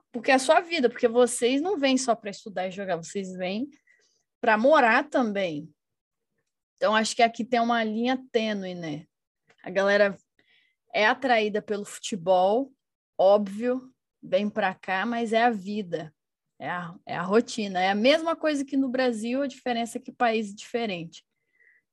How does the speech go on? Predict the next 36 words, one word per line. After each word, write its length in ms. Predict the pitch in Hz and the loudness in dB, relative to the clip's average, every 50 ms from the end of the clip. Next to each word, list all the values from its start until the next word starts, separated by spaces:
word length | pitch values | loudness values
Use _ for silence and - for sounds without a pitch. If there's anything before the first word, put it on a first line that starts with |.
| _ _ _ _ _ _ _ | _ _ _ _ _ _ _
O 260 | _ _ _ _ _ | _ _ _ _ _
que 140 | 285 294 277 | 2 2 2
que 100 | 302 294 | 2 2
vocês 340 | 294 320 302 - 302 269 | 2 2 0 0 -2 -4
têm 200 | - - 294 277 | 0 2 2 2
pra 200 | 269 269 269 269 | 2 4 2 2
falar 800 | 262 262 - 262 240 220 214 196 190 196 202 202 196 180 170 170 _ _ _ _ _ _ _ _ _ _ _ _ _ _ _ _ _ _ | 2 2 2 2 2 2 2 2 2 2 2 2 2 0 -2 -6 _ _ _ _ _ _ _ _ _ _ _ _ _ _ _ _ _ _
dessa 400 | 175 202 208 208 - - 202 196 | -2 -2 0 0 0 -4 -6 -2
parte 340 | - - 214 220 - - | 0 0 0 0 0 -2
mais 360 | 214 208 208 208 208 175 170 156 | -2 -2 0 -2 -2 -4 -8 -10
dura 520 | 160 190 220 233 233 226 220 202 196 202 _ _ _ | -6 -2 2 4 4 4 2 0 -4 -10 _ _ _
do 140 | - 175 202 | -14 -12 -12
dia 220 | 180 160 196 202 | -8 -4 -4 -2
a 20 | 190 | -2
dia 220 | 190 165 190 202 | -2 -2 -2 -2
que 180 | 202 - - 214 | -4 -2 -2 0
ninguém 400 | 214 214 208 202 233 254 269 254 | 0 2 2 4 6 8 8 6
vê 300 | 208 185 214 220 240 254 | 6 6 4 6 6 6
e 80 | 254 | 6
a 40 | 254 240 | 4 4
gente 220 | 220 240 240 - | 4 0 -4 -4
também 280 | - 262 247 240 247 247 | -6 -6 -6 -4 -4 -2
nem 160 | 262 294 302 | -2 0 0
mostra, 560 | 262 233 220 220 254 269 269 - _ 262 254 | 2 2 2 2 2 0 0 -4 _ -12 -12
porque 200 | - _ - 233 | -12 _ -10 -8
tá 140 | 226 - 214 | -8 -6 -8
muito 320 | 214 220 226 247 247 _ | -8 -6 -8 -8 -10 _
cansado, 640 | _ - 247 233 - - - 202 202 202 214 214 202 | _ -8 -8 -8 -6 -6 -4 -2 -2 -2 -2 -2 -6
muito 220 | 202 202 214 - | -10 -12 -12 -14
cansada, 760 | _ - 240 220 - - - 202 202 202 214 214 208 220 - _ _ _ _ _ _ _ _ _ _ _ _ _ _ _ _ _ _ _ _ _ _ _ | _ -12 -12 -12 -10 -8 -6 -4 -2 -2 -4 -4 -8 -10 -14 _ _ _ _ _ _ _ _ _ _ _ _ _ _ _ _ _ _ _ _ _ _ _
mas 220 | 202 220 226 - | 0 0 0 0
que 80 | - 233 | 0 0
a 20 | |
gente 160 | 240 240 - | -2 -2 0
tá 140 | - 277 262 | 0 2 2
ali, 300 | 262 262 233 240 226 - | 4 2 2 0 -4 -6